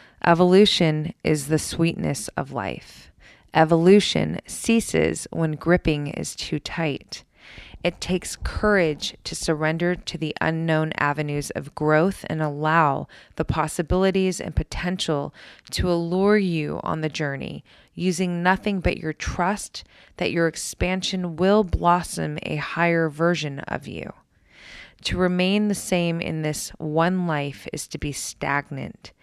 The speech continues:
To be stagnant is to defy the gift of being alive." So then the question becomes,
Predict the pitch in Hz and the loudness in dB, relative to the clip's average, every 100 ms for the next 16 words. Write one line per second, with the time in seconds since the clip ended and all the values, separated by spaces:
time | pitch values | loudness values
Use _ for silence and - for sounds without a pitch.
0 | _ - _ - 165 156 - - 175 180 | _ -20 _ -4 -2 -2 -4 2 4 4
1 | 180 160 143 135 - - - 147 - 156 | 2 -2 -4 -6 -10 -10 -6 -8 -2 0
2 | 143 139 - 165 143 - - - 151 - | 0 -4 0 2 2 -2 -14 -8 -8 -4
3 | 147 135 131 143 139 - - _ _ _ | -6 -6 -4 -2 -2 -4 -10 _ _ _
4 | _ - - - _ - 165 170 165 156 | _ -20 -20 -20 _ -2 0 2 0 -2
5 | - 180 175 - 160 151 - 165 156 147 | 0 2 2 -2 -6 -6 -6 -4 -4 -4
6 | 143 - | -8 -12